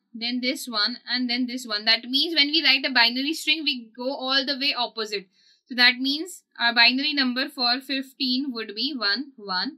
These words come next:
one, and one. Similarly, if I do it with any other number, let's say if I do it with ten, so if I'll write two, so it will be five, and the remainder would be zero. Two, two times is four, remainder would be one.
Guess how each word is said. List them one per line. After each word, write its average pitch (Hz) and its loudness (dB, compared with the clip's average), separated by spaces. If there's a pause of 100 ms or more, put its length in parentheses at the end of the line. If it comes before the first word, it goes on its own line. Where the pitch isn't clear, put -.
(160)
one, 208 -6
and 226 -6
one. 185 -10 (320)
Similarly, 359 0
if 381 0
I 359 4
do 320 -2
it 339 -2
with 330 -2
any 302 2
other 311 0
number, 285 0
let's 269 -2
say 320 -2
if 302 -4
I 294 2
do 262 -2
it 277 -2
with 269 -6
ten, 240 0 (140)
so - -12
if 226 -8
I'll 262 -2
write 254 0
two, 285 -6 (480)
so - -8
it 247 -4
will 254 0
be 277 -2
five, 262 0
and 247 0
the 262 -4
remainder 240 0
would 262 -4
be 247 -2
zero. 214 -8 (120)
Two, 269 -8
two 285 -8
times 269 4
is 294 -4
four, 240 -8 (420)
remainder 240 0
would 254 -2
be 254 2
one. 214 -6